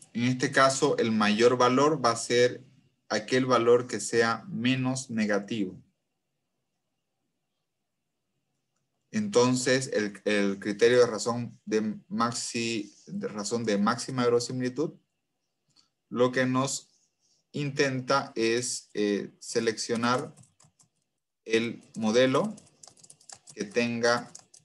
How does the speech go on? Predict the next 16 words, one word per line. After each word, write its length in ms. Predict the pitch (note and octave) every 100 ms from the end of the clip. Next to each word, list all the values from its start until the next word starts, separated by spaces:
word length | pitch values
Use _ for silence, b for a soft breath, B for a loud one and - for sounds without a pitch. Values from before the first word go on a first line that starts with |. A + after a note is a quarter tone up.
| -
el 300 | G#2 A2 A2
mayor 540 | G#2 G#2+ G2+ G#2 A2 A2
valor. 420 | G#2+ G#2 E2+ - _ _ _ _ _ _ _ _ _ _ _ _ _ _ _ _ _ _ _ _ _ _ _ _ _ _ _ _ _ _ _ _ _ _ _ _ _ _ _ _ -
En 160 | G#2+
este 300 | A#2 A#2+ A#2
caso, 500 | C3+ C#3 C3+ E3 F3+ - -
eh, 520 | G2+ G2+ G2 G2 F#2 F#2+
el 120 | G#2
mayor 340 | G2+ G2+ A2+
valor 420 | A#2+ B2 C#3 D#3+ -
va 180 | G#2 G#2
a 40 |
ser 340 | G2+ - A2+ -
el 280 | G#2+ A2+ G#2+
menos 600 | A2 A#2 A#2+ B2 B2+ -
negativo. 680 | G#2 G#2 G2 F#2+ G2 E2